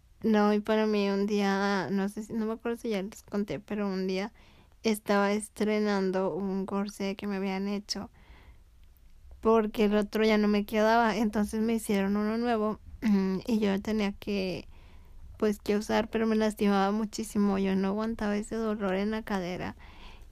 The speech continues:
y así me tuve que aguantar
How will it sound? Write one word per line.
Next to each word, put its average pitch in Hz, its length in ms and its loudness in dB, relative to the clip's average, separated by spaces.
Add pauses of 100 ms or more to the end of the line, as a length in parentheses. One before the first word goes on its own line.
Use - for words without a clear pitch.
(160)
y 220 300 4
así 202 420 2
me 202 140 0
tuve 214 240 -4
que 214 140 -4
aguantar 202 720 -2